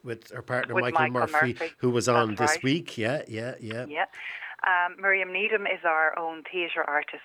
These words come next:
Speaker 2: in residence here at the Hawkswell, and she, um, also has been giving lots of creative writing workshops,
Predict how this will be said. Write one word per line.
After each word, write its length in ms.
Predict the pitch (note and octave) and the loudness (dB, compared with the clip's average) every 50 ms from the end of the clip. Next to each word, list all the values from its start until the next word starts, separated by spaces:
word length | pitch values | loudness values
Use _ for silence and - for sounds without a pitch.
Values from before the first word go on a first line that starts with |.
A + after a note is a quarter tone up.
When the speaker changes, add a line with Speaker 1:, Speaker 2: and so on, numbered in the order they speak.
| - | -12
Speaker 2:
in 80 | - D3 | -8 -4
residence 460 | C#3+ C#3 C#3 C#3 - D3 - C#3+ C#3 - - - | 0 0 0 -2 -4 -10 -14 -14 -14 -14 -10 -6
here 160 | D#3 C#3+ C#3 | -4 -4 -4
at 80 | C#3+ - | -4 -4
the 60 | C#3+ | -2
Hawkswell, 520 | C#3+ D3+ D3 D3+ - - - G#3 G#3 A#3 A#3+ - - - - - - - | 0 0 0 0 -2 -2 2 4 4 2 2 -2 -10 -12 -12 -10 -6 -6
and 160 | F3 E3+ E3 - - - - | -6 -6 -6 -8 -10 -8 -8
she, 360 | - E3+ E3 D#3+ D#3+ D#3+ E3 - | -8 -6 -8 -8 -8 -8 -8 -4
um, 480 | - D#3 D3+ D3 C#3+ D3 C#3+ C#3+ C#3+ C#3+ - | -2 0 2 2 2 0 0 -4 -6 -8 -4
also 200 | E3 D#3+ D#3 - | -4 -2 -2 -4
has 160 | D#3+ C#3+ D3+ - | -8 -10 -10 -12
been 100 | D#3 D3+ | -10 -8
giving 200 | D3 D#3 D3 D3+ | -8 -8 -8 -6
lots 200 | D3 C#3+ C#3 - - - C3+ | -4 -4 -4 -6 -8 -20 -20
of 80 | C3+ - - - | -20 -20 -18 -16
creative 440 | - - D#3 D3+ D3+ D3 D3+ C#3 - | -10 -8 -6 -6 -6 -6 -8 -4 0
writing 380 | D3+ D#3 D#3 D#3 - D#3 D3+ | 0 0 0 -2 -6 -8 -2
workshops, 480 | C#3+ C#3+ C#3+ - - - D3+ C#3+ - | 0 0 0 0 0 -2 -2 -2 -4